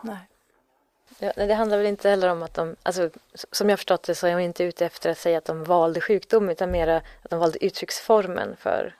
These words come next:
Speaker 2: sjukdomen. Så att, att det finns olika sätt att, att, eh, visa det, att hantera det så. Men, men hon ifrågasätter nog inte att de var sjuka.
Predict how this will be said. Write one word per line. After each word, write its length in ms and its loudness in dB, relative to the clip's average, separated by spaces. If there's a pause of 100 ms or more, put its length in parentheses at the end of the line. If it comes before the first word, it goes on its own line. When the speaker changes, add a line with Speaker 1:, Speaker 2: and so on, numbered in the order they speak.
(120)
Speaker 2:
sjukdomen. 580 -8
Så 80 -12
att, 300 -16
att 140 -10
det 60 -8
finns 320 -2
olika 520 2 (300)
sätt 480 0
att, 500 -4
att, 400 -6
eh, 280 -2 (800)
visa 420 -4
det, 140 2
att 100 -6
hantera 400 -4
det 140 -6
så. 180 -2
Men, 300 -8
men 360 -4 (300)
hon 200 -10
ifrågasätter 460 -8
nog 100 -6
inte 160 -8
att 80 -8
de 220 -12
var 100 -14
sjuka. 480 -10